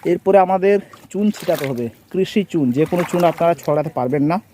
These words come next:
ফাঙ্গিসগুলোকে মারার জন্য, অর্থাৎ ছত্রাকজনিত যে সমস্ত ভাইরাসগুলো আমাদের গাছে লাগে, যাতে গাছটি না মারা যায়, তার জন্য আমরা কিন্তু কৃষি চুন ব্যবহার করব। কৃষি চুন বা দশ ডিসমিল অন্তর আপনারা ব্যবহার করবেন এক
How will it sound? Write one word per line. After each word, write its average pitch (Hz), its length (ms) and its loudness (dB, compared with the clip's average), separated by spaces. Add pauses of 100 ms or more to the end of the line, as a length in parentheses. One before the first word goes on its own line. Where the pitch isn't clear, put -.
(1080)
ফাঙ্গিসগুলোকে 220 680 2
মারার 180 340 2
জন্য, 185 220 -2
অর্থাৎ 170 300 -8
ছত্রাকজনিত 165 1400 -2
যে 156 180 2
সমস্ত 160 300 -2
ভাইরাসগুলো 143 480 0
আমাদের 135 220 -2
গাছে 123 260 -4
লাগে, 139 280 0 (460)
যাতে 147 260 0
গাছটি 143 340 -2
না 135 200 2
মারা 143 220 2
যায়, 160 160 2 (440)
তার 147 120 -2
জন্য 160 160 0
আমরা 160 160 0
কিন্তু 196 320 0 (360)
কৃষি 226 300 4
চুন 226 220 6
ব্যবহার 147 280 2
করব। 113 340 -8 (760)
কৃষি 214 240 -2
চুন 247 280 2 (140)
বা 165 140 0
দশ 160 240 2
ডিসমিল 202 380 -2 (100)
অন্তর 190 340 -2 (1000)
আপনারা 147 420 2 (120)
ব্যবহার 151 240 0
করবেন 165 360 0
এক 180 120 -2